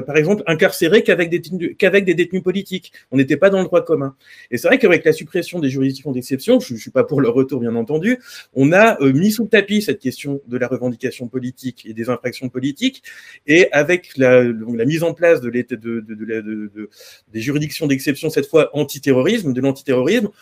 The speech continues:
on a tendance à traiter ces infractions politiques sous l'angle antiterroriste. Et les cas emblématiques, notamment cette arnaque,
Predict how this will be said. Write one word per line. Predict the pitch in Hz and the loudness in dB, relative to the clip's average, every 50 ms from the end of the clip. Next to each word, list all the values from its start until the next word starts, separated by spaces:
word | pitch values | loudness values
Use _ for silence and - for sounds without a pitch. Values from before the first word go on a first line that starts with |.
| _ _ | _ _
on | - 139 | 0 2
a | 156 170 | 2 2
tendance | 165 180 175 190 226 262 - - | 2 2 2 4 4 4 2 0
à | - | -6
traiter | - - - 175 - - 160 170 214 254 - | -6 0 0 0 0 2 -2 -2 -2 -2 -4
ces | - - - - 139 131 135 135 113 147 | -10 -18 -8 -2 -2 0 0 0 0 0
infractions | 151 143 - 143 135 - 156 135 | -4 -2 -2 -4 -4 -4 -8 -4
politiques | 151 135 123 120 - 233 233 - | -2 -2 -2 -2 -2 -4 -4 -4
sous | - - 208 175 | -4 -6 -2 2
l'angle | 180 190 220 233 214 - - | 2 2 2 2 0 -4 -4
antiterroriste. | 156 160 165 - - - 165 156 151 135 123 117 - - _ _ _ _ _ _ - - - | -4 -4 -4 -6 -10 -4 0 0 0 0 0 -4 -8 -10 _ _ _ _ _ _ -20 -4 -2
Et | 127 | 2
les | 135 139 | 2 2
cas | 135 196 180 | 2 2 2
emblématiques, | 165 147 156 151 165 156 156 160 175 151 - - | 4 4 4 4 4 2 2 0 -4 -10 -10 -12
notamment | 127 - 131 127 131 139 135 | -8 -4 -2 0 0 -2 -2
cette | - 120 - | -4 -4 -2
arnaque, | 135 127 147 196 240 254 247 - - | -2 -2 0 2 0 0 0 -4 -14